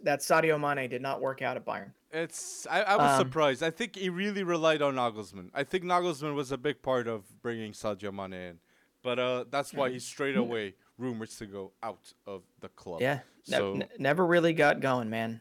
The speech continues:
Speaker 1: Never really got going. Well,
Speaker 2: Mm-hmm.
Speaker 1: I, I, I have since turned my attention from the
Speaker 2: Mm.
Speaker 1: Bundesliga to Serie A.
Speaker 2: Hmm.
Speaker 1: And, um,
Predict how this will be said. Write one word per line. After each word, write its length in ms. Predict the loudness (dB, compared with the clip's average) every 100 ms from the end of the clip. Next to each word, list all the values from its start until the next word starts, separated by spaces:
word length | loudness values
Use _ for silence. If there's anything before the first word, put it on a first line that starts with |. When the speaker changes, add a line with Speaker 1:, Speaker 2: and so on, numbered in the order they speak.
| _
Speaker 1:
Never 260 | -4 -2 0
really 220 | 0 2
got 220 | 2 2 0
going. 260 | -6 -8 -14 -20 -20 _ _
Well, 320 | 10 12 12 8 4 _ _ _ -6
Speaker 2:
Mm-hmm. 60 | -6 -4 -6
Speaker 1:
I, 0 | 4
I, 120 | 4 8
I 120 | 10 12
have 340 | 10 6 0
since 360 | 6 8 6 4
turned 280 | 2 4
my 140 | 6 6
attention 600 | 6 2 2 -2 -8 -10 _ _ 0
from 160 | 2 4
the 80 |
Speaker 2:
Mm. 180 | 2 0
Speaker 1:
Bundesliga 380 | 0 0 0 0
to 80 | -2
Serie 380 | -2 2 4 2
A. 180 | -2 -8 _ -20 -16 -12
Speaker 2:
Hmm. 120 | -2 6
Speaker 1:
And, 500 | 8 8 8 4 0
um, 600 | 6 10 10 10 6